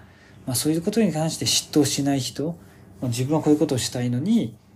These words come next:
なんか浮気してるんじゃないかとか、そういう仕事の邪魔を一切しないで、仕事のサポートをしてくれる方だったらいいなという。で、あと僕はハーフ顔が好きなので、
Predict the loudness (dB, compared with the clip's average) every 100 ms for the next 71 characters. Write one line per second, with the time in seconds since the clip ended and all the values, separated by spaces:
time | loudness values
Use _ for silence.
0 | -12 -10 -8 -6 -6 -6 -4 -4 -6 -10
1 | -14 -18 -18 -16 -12 -8 -8 -4 -4 -4
2 | -6 -6 -4 -4 -6 -6 -8 -8 -8 -6
3 | -4 -2 -2 -4 -16 -20 -16 -4 -2 0
4 | -2 -6 -8 -4 -4 -2 -6 -6 -12 _
5 | _ -6 -4 -4 -4 -4 -4 -6 -10 -8
6 | -8 -8 -12 -12 -16 -20 -8 -4 -2 -2
7 | -6 -18 -20 -6 -4 -2 -2 -4 -6 -10
8 | -8 -12 -16 _ _ -6 -4 -2 -2 -4
9 | -2 -2 0 0 2 2 0 0 0 0
10 | 0 -2 -4